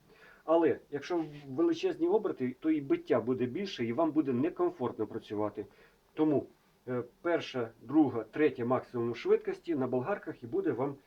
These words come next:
щастя, е, в питаннях вирізання фасочки напівкруглої або прямої.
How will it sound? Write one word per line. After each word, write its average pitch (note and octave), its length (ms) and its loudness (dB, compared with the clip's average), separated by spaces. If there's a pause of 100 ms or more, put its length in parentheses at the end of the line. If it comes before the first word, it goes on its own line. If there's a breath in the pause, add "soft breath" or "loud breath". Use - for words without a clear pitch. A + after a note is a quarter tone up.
(140)
щастя, C#3 540 -10 (320 soft breath)
е, B2+ 240 0 (1120)
в A#2+ 180 -10 (100)
питаннях C3+ 560 0
вирізання B2+ 760 -2 (580)
фасочки F4 560 -6 (360 soft breath)
напівкруглої E3 920 -4
або D#3 300 -4
прямої. A2 500 -4